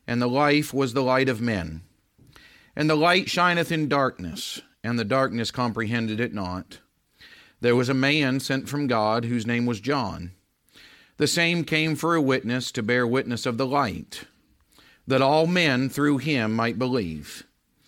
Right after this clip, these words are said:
He was not that light, but was sent to bear witness of that light. That was the true light, which lighteth every man that cometh into the world. He was in the world, and the world was made by him, and the world knew him not.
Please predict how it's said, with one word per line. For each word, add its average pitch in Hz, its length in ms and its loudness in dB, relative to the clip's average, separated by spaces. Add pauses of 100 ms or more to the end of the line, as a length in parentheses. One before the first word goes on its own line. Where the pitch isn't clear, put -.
(380)
He 135 140 2
was 131 180 2
not 131 340 2
that 123 240 2
light, 113 400 2
but 135 120 0
was 156 160 -2
sent 165 240 -4
to 151 60 -4
bear 151 240 4
witness 131 460 0
of 95 120 -2
that 98 240 -4
light. 92 500 -6 (840)
That 123 220 2
was 131 160 0
the 131 100 -2
true 160 360 0
light, 127 400 2
which 131 200 -4
lighteth 123 380 0
every 127 280 0
man 120 340 0
that - 140 -6
cometh 120 300 -2
into 120 220 -2
the 127 100 0
world. 104 540 -2 (720)
He 151 160 2
was 156 180 2
in 185 200 2
the 170 80 2
world, 139 440 2
and 147 140 0
the 151 60 0
world 135 320 2
was 139 160 0
made 139 260 0
by 135 240 2
him, 123 340 0
and 139 120 0
the 135 60 0
world 120 300 2
knew 117 180 0
him 117 120 0
not. 113 540 -4